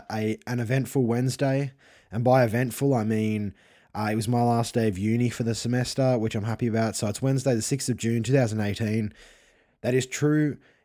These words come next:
It, today was my last class that I have to go to for the rest of the semester. Next week is a week of studying for me, and I have a philosophy assignment to do.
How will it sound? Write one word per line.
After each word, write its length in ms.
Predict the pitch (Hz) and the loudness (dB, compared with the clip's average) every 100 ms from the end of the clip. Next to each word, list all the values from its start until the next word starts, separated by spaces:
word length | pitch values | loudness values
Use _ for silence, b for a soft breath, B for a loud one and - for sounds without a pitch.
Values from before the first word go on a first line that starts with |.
| b | b
It, 160 | 123 - | -8 -4
today 240 | 127 143 | 2 4
was 140 | 139 | 4
my 140 | 117 120 | 2 2
last 360 | 120 123 127 | 4 4 2
class 400 | - 131 123 123 | 0 0 2 0
that 80 | 123 | 0
I 60 | 117 | 0
have 160 | 123 | 0
to 80 | - | -2
go 240 | 104 117 120 | 0 0 0
to 360 | - 123 120 | 0 2 0
for 120 | 110 | 0
the 80 | 110 | -2
rest 200 | 110 113 | -2 -2
of 40 | 107 | -4
the 60 | |
semester. 640 | 104 101 110 131 - 131 98 | -6 -4 -2 -2 -2 -2 -2
Next 340 | 98 123 - | -4 -4 -4
week 240 | 117 110 - | 0 -2 -2
is 360 | 117 107 107 - | -4 -2 -2 -4
a 60 | 113 | -4
week 200 | 113 110 | -4 -4
of 80 | 95 | -8
studying 480 | - 117 120 117 | -4 0 0 0
for 140 | 120 123 | -2 -2
me, 340 | 117 113 107 b b b b b | 0 0 -2 b b b b b
and 120 | 113 | -4
I 60 | 113 | -2
have 100 | 107 | -4
a 60 | |
philosophy 500 | 101 107 110 - 110 | -6 -4 -4 -2 -2
assignment 440 | 110 - 117 113 101 | -2 -2 -2 -2 -2
to 80 | |
do. 280 | 107 110 110 | 0 0 0